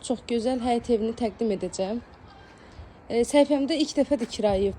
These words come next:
paylaşıram, çünki adətən mən, e, kirayəyə baxmıram, bizdə yalnız alqı-satqıdır. Sadəcə bu ev çox xoşuma gəldiyinə görə bunu,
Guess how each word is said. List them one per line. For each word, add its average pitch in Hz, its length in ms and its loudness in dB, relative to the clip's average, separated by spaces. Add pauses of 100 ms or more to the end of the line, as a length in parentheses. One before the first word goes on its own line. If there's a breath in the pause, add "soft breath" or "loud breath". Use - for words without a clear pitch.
paylaşıram, 202 640 0
çünki 262 300 0
adətən 247 400 0
mən, 240 120 0 (380 loud breath)
e, 214 100 -2 (540)
kirayəyə 240 400 6
baxmıram, 254 400 0
bizdə 220 300 0
yalnız 226 340 0
alqı-satqıdır. 220 640 -2 (400 loud breath)
Sadəcə 277 380 2
bu 277 100 2
ev 269 160 -2
çox - 160 -6
xoşuma 254 400 -2
gəldiyinə 240 480 0
görə 226 200 4 (2000 loud breath)
bunu, 247 320 2